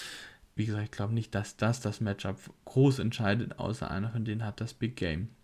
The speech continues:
Dann auf der Flex Ken Walker gegen Deebo Samuel. Bei Ken Walker wissen wir noch nicht hundertprozentig, ob er spielt. Ich glaube aber, es sieht ganz gut aus. Ja, ähm,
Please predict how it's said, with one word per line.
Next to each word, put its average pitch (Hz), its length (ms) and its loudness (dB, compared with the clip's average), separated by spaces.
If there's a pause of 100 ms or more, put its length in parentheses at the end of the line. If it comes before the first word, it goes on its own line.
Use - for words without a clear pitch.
(1120)
Dann 127 200 8
auf 127 120 4
der 127 120 2
Flex 143 400 4
Ken 127 300 4
Walker 131 400 4
gegen 123 360 2
Deebo 123 260 2
Samuel. 156 400 2
Bei 127 200 0
Ken 123 240 2
Walker 123 380 2
wissen 131 240 2
wir 139 60 4
noch 127 140 4
nicht 127 220 2
hundertprozentig, 127 1120 0
ob 117 160 -2
er 113 120 -2
spielt. 135 320 2
Ich 131 120 -4
glaube 127 360 -2
aber, 120 120 -2
es 120 120 -6
sieht 131 180 -6
ganz 127 280 -2
gut 139 140 2
aus. 139 300 0 (1080)
Ja, 113 400 0 (360)
ähm, 113 960 4